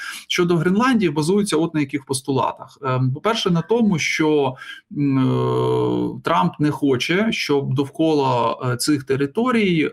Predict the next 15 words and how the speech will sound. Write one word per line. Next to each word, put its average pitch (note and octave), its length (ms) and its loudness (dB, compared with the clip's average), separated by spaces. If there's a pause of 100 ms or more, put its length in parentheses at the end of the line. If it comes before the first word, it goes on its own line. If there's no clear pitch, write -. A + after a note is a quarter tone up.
(120)
е, B2+ 200 0
постійно D3+ 520 -2
плавали C3 580 0
російські B2+ 540 -4
і A#2 60 -6
китайські A#2 580 -6
військові A#2+ 480 -2
кораблі, G#3 520 0 (360)
оскільки G#3+ 500 0
це F#3 240 0
створює, C#3+ 920 2
е, C3 180 0
достатньо C#3+ 520 0
велику, B2+ 800 0
е, B2 180 -2